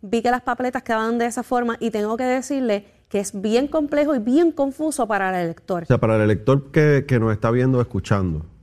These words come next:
Speaker 2: eh, la, lo que pretenden el pip y
Speaker 1: <clears throat>
Speaker 2: Victoria Ciudadana en una, eh, candidatura coligada es que está la imagen del candidato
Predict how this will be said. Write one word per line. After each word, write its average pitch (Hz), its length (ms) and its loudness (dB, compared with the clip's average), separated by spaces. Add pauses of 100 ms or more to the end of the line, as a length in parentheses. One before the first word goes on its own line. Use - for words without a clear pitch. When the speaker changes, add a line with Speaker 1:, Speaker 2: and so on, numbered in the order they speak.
(360)
Speaker 2:
eh, 101 200 2
la, 101 320 0
lo 113 140 0
que 107 100 2
pretenden 131 720 2
el 110 140 2
pip 139 360 0
y 117 200 2
Speaker 1:
<clears throat> 110 80 2
Speaker 2:
Victoria 120 260 2
Ciudadana 131 500 2
en 98 200 2
una, 123 380 2 (460)
eh, 107 300 0
candidatura 101 540 2
coligada 110 680 2
es 104 320 -2 (580)
que 110 100 2
está 113 240 0
la 147 120 2
imagen 156 420 4
del 143 140 2
candidato 135 680 0